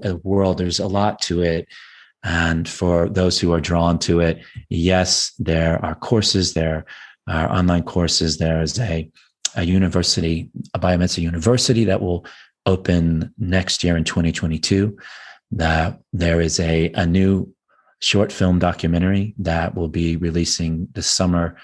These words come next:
solstice and, and, uh, June twentieth of twenty twenty-one. So just in a few weeks here.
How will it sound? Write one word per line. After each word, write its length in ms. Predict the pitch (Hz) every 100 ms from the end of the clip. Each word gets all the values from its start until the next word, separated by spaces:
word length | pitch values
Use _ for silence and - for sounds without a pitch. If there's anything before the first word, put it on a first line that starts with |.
| - -
solstice 760 | - 131 117 - 113 101 - -
and, 400 | 98 82 101 117 104
and, 380 | 98 90 95 95
uh, 140 | 90
June 580 | 87 101 101 101 98 98 - _
twentieth 600 | - 101 92 90 85 -
of 320 | - 85 82 -
twenty 240 | 85 85
twenty-one. 500 | - 87 82 95 104
So 180 | - 82
just 280 | 87 - 87
in 60 |
a 40 | 85
few 180 | 87
weeks 280 | 87 95 -
here. 280 | - 90